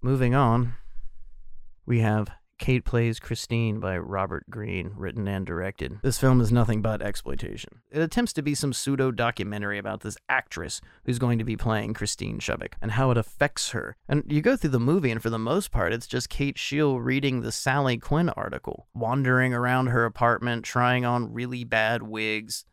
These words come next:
You've got these dramatizations of paragraphs from the Sally Quinn story, and it, it just goes nowhere. It's this odd struggle of this very selfish, odd struggle of this actress attempting to find out pretty much the, the length of the show.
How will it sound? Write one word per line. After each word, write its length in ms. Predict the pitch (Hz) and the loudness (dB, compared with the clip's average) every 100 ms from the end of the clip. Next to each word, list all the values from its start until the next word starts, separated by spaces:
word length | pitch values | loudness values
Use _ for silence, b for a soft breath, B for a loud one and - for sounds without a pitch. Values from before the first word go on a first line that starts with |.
| _ | _
You've 160 | 135 127 | -4 0
got 220 | 135 127 | 0 0
these 180 | 135 120 | -2 0
dramatizations 1040 | - 127 131 123 120 113 113 110 117 110 | 2 2 2 -2 -2 -2 -2 -2 -4 -4
of 160 | 104 - | -6 2
paragraphs 800 | 123 123 120 110 110 110 117 - | 4 6 4 4 4 4 4 0
from 140 | 117 | -6
the 60 | 110 | -6
Sally 380 | - 101 113 110 | 0 0 0 -2
Quinn 320 | - 123 113 | -2 -2 -2
story, 520 | - 117 120 113 - | -4 -4 -4 -2 -4
and 100 | - - | -8 -12
it, 120 | - - | -16 -14
it 140 | - - | -16 -6
just 260 | 156 - | -6 -4
goes 420 | 131 139 143 131 | 0 2 2 0
nowhere. 540 | 117 113 131 131 107 107 | -4 -2 0 0 0 0
It's 160 | 107 | -4
this 180 | - 107 - | -6 -6 -2
odd 340 | 117 123 131 120 | 2 4 4 0
struggle 580 | - - 127 131 123 123 | -6 2 2 2 0 -4
of 200 | 117 - b b b | -6 -12 b b b
this 140 | 151 240 | -4 2
very 180 | 226 | 2
selfish, 560 | 120 - 143 196 113 - | 2 2 2 2 -2 -2
odd 280 | 113 117 127 | 0 0 0
struggle 440 | - 123 123 110 | -2 0 0 0
of 100 | 110 | -4
this 160 | 110 - 113 | -4 -6 -4
actress 440 | 120 - 110 - | -4 -4 -4 -4
attempting 500 | 107 - 139 120 113 | -4 0 0 0 -2
to 100 | 110 | -2
find 360 | - 120 113 120 | 0 2 2 -2
out 260 | 113 - b b b | -4 -4 b b b
pretty 180 | - 214 | 2 4
much 260 | 170 156 - | 4 2 -4
the, 200 | 143 117 | -2 8
the 160 | - 110 | 10 12
length 280 | 120 117 | 8 8
of 160 | 131 117 | 4 6
the 100 | 120 | 6
show. 480 | - - 185 - | 6 4 2 0